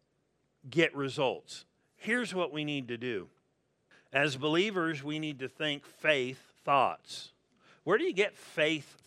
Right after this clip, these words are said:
thoughts from? You get 'em out of the Word of God. You need to think thoughts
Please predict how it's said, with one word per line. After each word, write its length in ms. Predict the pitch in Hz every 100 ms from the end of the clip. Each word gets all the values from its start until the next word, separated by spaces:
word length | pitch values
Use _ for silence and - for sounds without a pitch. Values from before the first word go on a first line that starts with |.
| -
thoughts 460 | 139 139 131 -
from? 480 | - - 151 113 87 - - _
You 120 | 143
get 200 | 143 180
'em 140 | 220 170
out 160 | 160
of 100 | 156
the 80 | 135
Word 220 | 135 143
of 100 | 135
God. 340 | 117 120 92 76 _ _ _ _ _
You 220 | 135 190
need 220 | 254 226
to 100 | 165
think 360 | 151 143 147 151
thoughts 500 | 131 131 143 - -